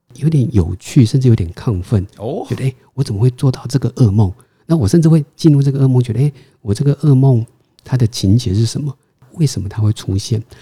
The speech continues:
Speaker 1: 我分享一下哦，前段时间有一次我做了一个噩梦，那我们说梦有可能它是白天很多记忆重新整理的，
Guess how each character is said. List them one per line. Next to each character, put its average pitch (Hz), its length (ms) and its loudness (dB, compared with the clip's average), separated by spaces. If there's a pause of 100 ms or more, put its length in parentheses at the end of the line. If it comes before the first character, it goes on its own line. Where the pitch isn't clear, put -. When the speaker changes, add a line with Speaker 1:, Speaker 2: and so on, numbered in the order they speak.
(140)
Speaker 1:
我 104 80 -4
分 185 220 2
享 117 120 0
一 101 60 -2
下 127 160 0
哦， 101 180 -2
前 - 220 -2
段 160 160 2
时 127 140 -2
间 127 160 2
有 101 120 -2
一 92 60 -6
次 - 220 -6
我 98 160 -2
做 123 260 -8
了 104 80 -2
一 110 120 -4
个 98 440 -2 (120)
噩 120 200 0
梦， 110 220 2 (400)
那 165 120 2
我 117 120 2
们 92 120 0
说 139 140 -2
梦 160 320 2
有 92 140 -4
可 98 160 -8
能 90 100 -6
它 120 140 -4
是 131 100 -2
白 107 220 -6
天 117 180 0
很 104 140 -6
多 104 160 0
记 117 200 -6
忆 107 180 -2
重 98 240 -8
新 120 220 0
整 107 280 0
理 104 140 0
的， - 120 -10